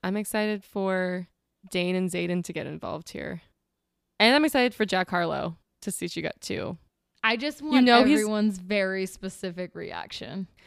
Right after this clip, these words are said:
Speaker 1: You know Jack Harlow's gonna, like, undercut the fact that she got the black dragon by making fun of her for having the golden dragon,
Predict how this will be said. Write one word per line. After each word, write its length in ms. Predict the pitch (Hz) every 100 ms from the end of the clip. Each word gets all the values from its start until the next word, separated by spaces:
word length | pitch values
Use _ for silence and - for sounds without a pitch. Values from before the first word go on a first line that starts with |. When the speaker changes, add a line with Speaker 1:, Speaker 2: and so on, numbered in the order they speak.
| - _ _
Speaker 1:
You 160 | 226 262
know 240 | 240 226
Jack 200 | 233 269
Harlow's 400 | 233 208 214 214
gonna, 260 | - 196 190
like, 240 | 185 180 -
undercut 500 | - 180 180 - 196
the 80 | -
fact 240 | 180 180 180
that 100 | 175
she 120 | 180
got 160 | 180
the 80 | -
black 280 | 175 147 165
dragon 300 | 185 180 180
by 80 | 175
making 300 | 175 175 185
fun 160 | 196 175
of 120 | 175
her 280 | 185 180 -
for 100 | -
having 300 | 190 180 170
the 80 | 165
golden 320 | 165 160 160
dragon, 560 | 165 - - - -